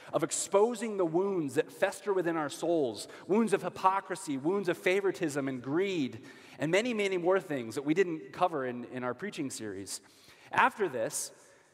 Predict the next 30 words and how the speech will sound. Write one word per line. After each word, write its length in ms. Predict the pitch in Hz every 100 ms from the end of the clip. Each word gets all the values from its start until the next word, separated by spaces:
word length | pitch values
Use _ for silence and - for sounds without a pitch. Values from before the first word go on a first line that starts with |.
| _
I 120 | - 170
think 180 | 262 226
that 180 | 180 147
James, 640 | 190 202 151 185 - - - - -
the 80 | 151
younger 300 | 185 240 220
brother 300 | 185 185 165
of 100 | 127
Jesus, 800 | 135 202 127 117 151 - - - - - -
now 280 | - 185 208 185 143
draws 600 | 143 160 196 208 208 196
us 280 | 180 180
together 360 | - 156 151 143
in 200 | 156 196
this 220 | 202 185
conclusion 800 | - 165 139 - 185 190 127 120
of 220 | 143 165
his 120 | 165 151
pastoral 580 | 170 170 170 165 147
letter, 380 | 131 147 107 120 - - -
and 120 | 156
what 80 | 180
he's 160 | 175
doing 240 | 196 240 208
is 80 | 160
he's 200 | 156 127
directing 720 | 156 131 165 190 226 208 208
our 220 | 147 143
gaze 560 | 120 151 165 160 156 - - -
upwards 800 | - 160 - 117 92 85 - -